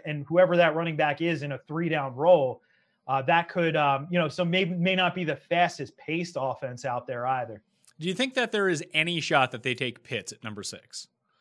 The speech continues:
Speaker 1: Oh, yeah, there, there absolutely is a shot. You know, you, you, any team, once you get beyond the quarterback teams, the teams who are gonna take quarterback hell or high water, any team out there has to consider him.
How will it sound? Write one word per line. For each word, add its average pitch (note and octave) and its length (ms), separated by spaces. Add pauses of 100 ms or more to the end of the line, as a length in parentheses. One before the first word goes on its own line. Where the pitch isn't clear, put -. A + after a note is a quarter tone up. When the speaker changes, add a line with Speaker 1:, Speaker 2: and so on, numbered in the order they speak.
(880)
Speaker 1:
Oh, A3 60
yeah, A3+ 260 (160)
there, F#3+ 140
there F3 260
absolutely F3+ 540
is F3+ 120
a F3 60
shot. C#3+ 440
You C#3+ 120
know, D3 80
you, D3 260 (160)
you, D3+ 160 (100)
any A#3+ 460
team, F#3 640
once G#3 200
you A#3 80
get A3+ 140
beyond G#3 320
the F#3 60
quarterback F#3+ 720
teams, G3 420
the D3 80
teams F#3 300
who F3 80
are E3 120
gonna F3+ 220
take F#3 180
quarterback F3+ 440
hell F3 180
or E3+ 80
high D#3+ 160
water, E3+ 540 (680)
any A#3 220
team G#3+ 240
out G3 160
there D#3+ 160
has F3 400
to F3 80
consider C#3+ 440
him. G#2 140